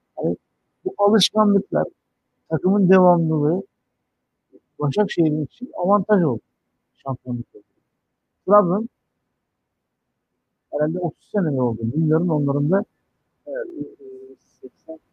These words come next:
Speaker 1: en son Mehmet Ali Yılmaz başkandı onlar da. Ondan sonra onlar da maalesef kusura bakmasın yani ellerine gelmiş geçmiş en büyük fırsatı da değerlendiremediler. Bir de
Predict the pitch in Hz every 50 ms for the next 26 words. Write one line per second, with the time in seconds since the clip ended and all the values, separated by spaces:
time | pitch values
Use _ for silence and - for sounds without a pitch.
0 | _ _ _ _ _ _ 262 262 - _ _ - 403 _ _ 285 370 _ _ _
1 | - _ _ _ _ _ _ _ _ _ _ _ _ _ - 165 170 - - _
2 | - 170 330 320 320 160 160 165 160 170 170 165 165 170 180 180 180 165 156 147
3 | 139 131 - - - 123 120 123 123 120 120 120 117 113 127 156 202 220 220 -
4 | _ _ _ _ _ _ _ _ _ _ _ - 180 185 190 196 202 202 196 -
5 | - 156 156 190 226 240 - - _ _ _ - - 180 196 202 202 180 151 147
6 | 180 214 240 247 226 202 196 175 156 151 - 415 - _ _ _ - 196 208 208
7 | 214 214 - - 170 - 151 143 131 127 131 139 156 165 165 175 180 180 180 185
8 | 170 170 160 160 151 - - - 151 - - 190 185 - - 214 202 185 175 180
9 | 170 - _ - 151 - - 156 - - 208 202 180 190 196 - _ _ _ _
10 | _ _ _ _ _ _ _ _ _ - 165 165 165 165 175 170 175 175 185 202
11 | 190 185 156 131 123 - - - 165 147 151 151 180 180 - - -